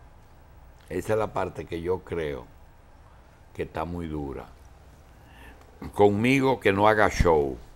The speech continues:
y que no difame, que solo tengo mi dignidad y una conducta que solo el pueblo dominicano puede juzgar. Precisamente, siempre he tenido sospechas de que el diecinueve de agosto de mil novecientos noventa y seis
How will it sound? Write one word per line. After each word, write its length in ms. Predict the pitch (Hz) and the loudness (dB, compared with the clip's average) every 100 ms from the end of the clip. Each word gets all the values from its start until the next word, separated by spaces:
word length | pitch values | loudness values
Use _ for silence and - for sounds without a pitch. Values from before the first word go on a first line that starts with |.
| - | -12
y 100 | 101 | -10
que 180 | 90 92 | -4 -2
no 160 | 90 98 | -2 -2
difame, 640 | 95 - 80 71 65 58 - - - - - - - | -2 -2 -2 -2 -4 -12 -16 -20 -20 -20 -20 -20 -10
que 140 | - 95 | 0 0
solo 340 | - 117 113 | 4 6 6
tengo 300 | - 113 110 | 6 4 4
mi 140 | 104 101 | 2 0
dignidad 680 | 101 95 92 95 107 120 | 0 0 0 4 4 4
y 60 | 113 | 2
una 220 | 104 104 | 0 0
conducta 580 | 104 92 98 101 - 92 | 0 0 0 0 -2 -2
que 100 | 92 | -4
solo 360 | - 101 101 95 | 0 2 4 2
el 60 | |
pueblo 360 | 76 98 98 98 | 2 2 4 4
dominicano 600 | 92 90 82 90 92 87 | 2 -4 -6 -4 -4 -4
puede 300 | 80 90 90 | -2 0 0
juzgar. 540 | 85 69 73 71 67 - - - - - - - - | -2 -6 -4 -4 -4 -10 -20 -20 -20 -20 -20 -20 0
Precisamente, 1000 | 101 104 147 143 123 107 104 92 80 76 - - - | 0 2 0 2 2 2 0 0 -4 -8 -12 -20 -20
siempre 500 | - 110 117 107 113 | 0 6 6 6 4
he 40 | |
tenido 420 | 107 98 104 104 | 4 2 4 2
sospechas 720 | - 92 - - 95 82 78 73 | 4 0 0 4 4 4 -4 -2
de 140 | 87 | 0
que 100 | - | 2
el 80 | 92 | 0
diecinueve 540 | 90 - 87 98 117 | 0 -2 -2 2 4
de 80 | 117 | 6
agosto 440 | 101 101 98 - 90 | 6 4 4 4 2
de 120 | 87 | 2
mil 160 | 101 | 0
novecientos 560 | 110 104 90 104 95 101 | 0 0 2 2 2 2
noventa 340 | 95 92 87 | 2 0 -2
y 60 | 90 | -6
seis 340 | - 85 78 | 0 0 0